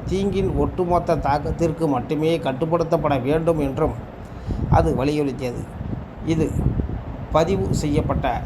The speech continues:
சூழ்நிலைகளிலிருந்து ஊகிக்கக்கூடிய அளவிற்கு இருப்பினும், தற்போதைய வழக்கில் முன்மாதிரியான இழப்பீடுகளை வழங்குவதற்கான எந்த ஒரு வழக்கும் வாதியால் உருவாக்கப்படவில்லை.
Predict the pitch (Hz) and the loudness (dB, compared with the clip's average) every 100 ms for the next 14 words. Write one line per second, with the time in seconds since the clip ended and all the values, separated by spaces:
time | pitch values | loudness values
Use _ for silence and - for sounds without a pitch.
0 | - - 208 214 202 180 160 151 143 143 | -6 -4 0 2 4 4 4 2 2 2
1 | 151 160 135 - - - - - - - | 0 0 0 -4 -8 -8 -10 -10 -6 -4
2 | - 202 220 208 214 - 175 156 156 139 | 2 2 2 0 -2 0 0 2 2 2
3 | 127 139 143 - 175 - - - - - | 2 0 -2 -2 -2 -2 -8 -12 -10 -8
4 | - - - - - 143 160 170 170 170 | -4 -4 -4 -10 -10 -2 2 2 2 2
5 | 151 - 123 120 123 156 160 180 156 151 | 2 2 2 2 0 0 2 4 4 2
6 | 156 170 165 139 160 185 175 170 165 160 | 0 -2 -2 0 0 0 2 2 2 2
7 | 160 151 139 156 156 175 170 170 160 - | 2 0 0 0 0 2 4 4 2 -4
8 | - - - 127 156 175 196 185 170 160 | -8 -8 -4 0 2 2 4 4 2 2
9 | 156 156 131 127 139 156 170 165 139 127 | 2 2 0 0 -2 2 4 4 2 0
10 | 147 151 175 135 131 143 151 160 160 139 | 0 0 -4 -2 0 0 2 4 4 2
11 | 151 147 139 143 135 123 123 | 4 4 2 0 0 0 -2